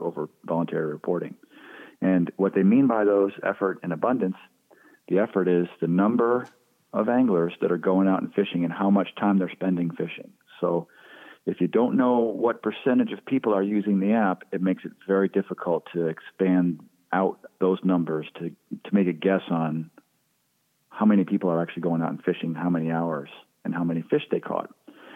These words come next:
And then as the people that go to the M rep course that you re-, referenced, they'll, they'll see one of the methods that managers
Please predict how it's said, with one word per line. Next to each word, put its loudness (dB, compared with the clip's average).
And 4
then 0
as 0
the -14
people 0
that 0
go 2
to -2
the 2
M 4
rep 0
course 0
that -8
you -4
re-, 0
referenced, -2
they'll, 0
they'll -6
see 6
one 4
of 0
the 2
methods 0
that 0
managers -2